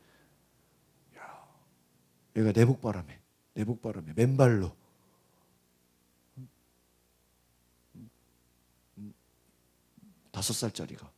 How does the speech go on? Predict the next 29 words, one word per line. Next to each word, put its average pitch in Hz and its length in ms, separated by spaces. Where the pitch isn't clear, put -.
네다섯 95 460
살짜리-, - 260
짜리가 - 280
맨발로 131 440
나간 92 280
거야, 82 100
맨발로. 85 300
그래가지고요, 135 800
어? 147 120
한 127 120
네 104 140
살이죠, 110 320
네 - 140
살, - 140
세, - 160
네 117 120
살 110 260
네 101 140
살. 90 180
그런 170 220
애가 160 140
나가가지고 110 640
엄마 104 200
찾겠다고. - 440
그러더니 143 340
엄마 135 280
유치원까지 123 500
간 90 160
거예요. - 160